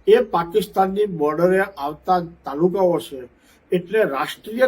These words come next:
કક્ષાએ વિચાર કરીએ ત્યારે જ્યારે આ આખા બોર્ડર વિસ્તારને સંવેદનશીલ બનાવવો હોય ત્યારે એક જ જિલ્લાને પકડવો પડે,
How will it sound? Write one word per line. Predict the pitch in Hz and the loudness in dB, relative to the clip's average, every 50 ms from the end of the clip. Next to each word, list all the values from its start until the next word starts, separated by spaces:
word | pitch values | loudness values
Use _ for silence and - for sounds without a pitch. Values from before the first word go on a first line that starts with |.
| 247 | 0
કક્ષાએ | 226 190 - - - 214 214 202 185 | -2 -8 -8 -4 -2 -2 0 2 0
વિચાર | 170 180 185 190 190 185 - | 0 2 0 0 0 0 -2
કરીએ | 190 185 190 196 | -4 -2 -2 -2
ત્યારે | 175 185 175 180 185 170 - | -2 -2 -2 0 0 -2 -2
જ્યારે | 139 123 131 156 180 185 165 143 - - _ _ _ _ _ _ - | -2 -2 0 2 2 2 2 0 -4 -10 _ _ _ _ _ _ -6
આ | 156 180 - - - 135 | -4 -4 -4 -4 -6 -8
આખા | 139 - - - 202 214 220 208 196 170 | -8 -8 -6 0 2 2 2 2 0 -4
બોર્ડર | 139 139 151 160 196 240 247 240 226 | -2 -2 -2 0 0 0 0 0 -2
વિસ્તારને | 190 - - - 208 202 190 185 185 196 190 175 | -4 -6 -4 -4 -2 -2 -2 -2 -2 -4 -4 -4
સંવેદનશીલ | - - 151 147 160 175 220 220 240 247 240 180 - - 208 208 190 | -6 -8 -10 -6 -2 0 0 0 0 -2 -4 -4 -6 -8 -8 -4 -2
બનાવવો | 185 180 180 180 180 175 180 170 147 147 | -2 0 0 -2 -2 -2 -4 -4 -2 -2
હોય | 175 175 156 131 - - _ _ _ - _ _ - | -2 -2 -2 -2 -6 -8 _ _ _ -20 _ _ -2
ત્યારે | 185 190 202 214 214 214 - 175 | 0 2 2 2 0 2 2 2
એક | 185 170 - | 2 2 0
જ | - 254 240 190 175 | -2 -2 -2 -2 -4
જિલ્લાને | 180 185 196 202 208 208 208 214 226 202 - - _ _ _ _ _ - | -2 -2 0 2 2 2 2 0 -2 -6 -8 -12 _ _ _ _ _ -8
પકડવો | 175 170 196 180 185 190 190 175 | -6 -4 0 2 2 4 2 2
પડે, | 175 180 185 190 170 | 2 0 0 2 2